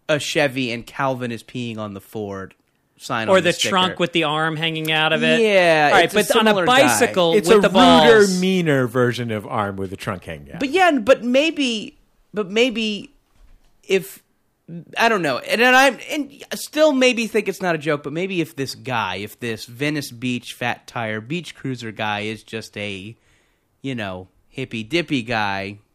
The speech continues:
Speaker 1: I don't know if it's a little like, "Hey, look at this one redneck thing I have." Maybe
Speaker 3: Yeah,
Speaker 1: that's
Speaker 3: that almost makes it a joke. I was gonna say the one thing that almost makes it a joke to me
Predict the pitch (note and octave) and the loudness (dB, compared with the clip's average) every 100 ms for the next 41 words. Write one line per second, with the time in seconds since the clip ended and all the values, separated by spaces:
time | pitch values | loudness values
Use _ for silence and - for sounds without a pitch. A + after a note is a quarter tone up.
0 | - B2 B2 A#2 A2 G2+ A#2+ A2+ A2 G#2 | -10 -8 -6 -8 -8 -10 -12 -8 -8 -8
1 | G2 F#2 G2 E3 F3 D3+ C#3+ C3+ C#3 C3+ | -10 -12 -8 -2 0 0 -4 -8 -8 -4
2 | D3+ D3 D3 D#3+ D3 A2+ G#2 - G#2+ F#2+ | -2 -2 0 0 0 -6 -6 -10 -12 -12
3 | F#2 G2 E2 - - F#3+ G3 G3 F3+ F#3+ | -14 -14 -14 -14 -6 0 4 6 6 4
4 | G3 E3+ A3 A3 G#3 G#3 G3 F3+ D#3 D#3+ | 4 4 4 4 2 0 2 0 0 -2
5 | C3+ C#3 A#2 A#2+ G#2 C#3 D3 F3 D3+ D3 | -4 -6 -4 -4 -2 -2 -2 -4 -2 -2
6 | C3 D3+ G#3 A#3 A3 G#3+ F3 E3 D#3+ E3 | 0 0 0 0 -2 -2 -4 -2 0 0
7 | D3+ D3+ B2 C3 A2+ B2+ A#2 - D3 G#3+ | -2 -4 -6 -6 -6 -2 -2 -4 -6 -2
8 | E3 A#2 | -2 -2